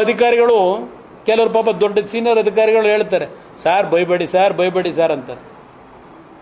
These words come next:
ಏನ್ ಮಾಡೋದು? ಯಾವ ಸರ್ಕಾರ ಇದ್ರೂನು ಆ ಸರ್ಕಾರದ ಮುಖ್ಯಸ್ಥರು ಹೇಳ್ದಂಗೆ ಮಾಡ್ಬೇಕಲ್ಲ ನಾವು. ಏನ್ ಮಾಡೋದು? ನಮ್ಮ ಪವರ್ ಲಿಮಿಟೇಷನ್ನು ಸರ್, ಅಧಿಕಾರಿಗಳನ್ನ ಬೈಬೇಡಿ ಸರ್ ಅಂತಾರೆ.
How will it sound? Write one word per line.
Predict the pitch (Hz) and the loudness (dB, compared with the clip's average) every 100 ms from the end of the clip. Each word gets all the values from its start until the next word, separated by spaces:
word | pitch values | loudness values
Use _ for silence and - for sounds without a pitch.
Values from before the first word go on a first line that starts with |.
| - - 185 | -20 -8 -2
ಏನ್ | 226 | -2
ಮಾಡೋದು? | 214 196 190 | 0 0 2
ಯಾವ | 202 185 | 2 2
ಸರ್ಕಾರ | 185 185 - 196 | 0 -2 0 0
ಇದ್ರೂನು | 190 175 185 190 156 123 - - - - - - - - | 0 -2 -2 -2 -4 -6 -14 -20 -20 -20 -20 -20 -14 -6
ಆ | |
ಸರ್ಕಾರದ | 175 190 190 214 208 | -4 0 0 0 0
ಮುಖ್ಯಸ್ಥರು | 190 185 208 196 196 | -2 -4 -2 -2 0
ಹೇಳ್ದಂಗೆ | 196 196 190 | 0 0 0
ಮಾಡ್ಬೇಕಲ್ಲ | 175 190 190 185 175 | 0 0 0 -2 -2
ನಾವು. | 165 170 | 0 0
ಏನ್ | 170 196 | -2 -2
ಮಾಡೋದು? | 185 165 147 139 - - - - - - - - - - - - | -2 -2 -2 -6 -16 -20 -20 -20 -20 -20 -20 -20 -20 -20 -20 -12
ನಮ್ಮ | 180 202 196 190 156 120 120 - - | -4 -2 0 0 0 -4 -10 -12 -2
ಪವರ್ | 202 220 190 | 0 2 0
ಲಿಮಿಟೇಷನ್ನು | 196 196 180 185 180 | -2 -2 -2 -4 -4
ಸರ್, | 143 151 151 - - - - - - - - | -4 -4 -4 -14 -20 -20 -20 -20 -20 -10 -4
ಅಧಿಕಾರಿಗಳನ್ನ | 214 233 233 208 208 | -2 0 0 0 0
ಬೈಬೇಡಿ | 180 175 175 156 | 0 0 0 0
ಸರ್ | 156 165 | 0 0
ಅಂತಾರೆ. | 160 139 120 117 | -2 -8 -12 -14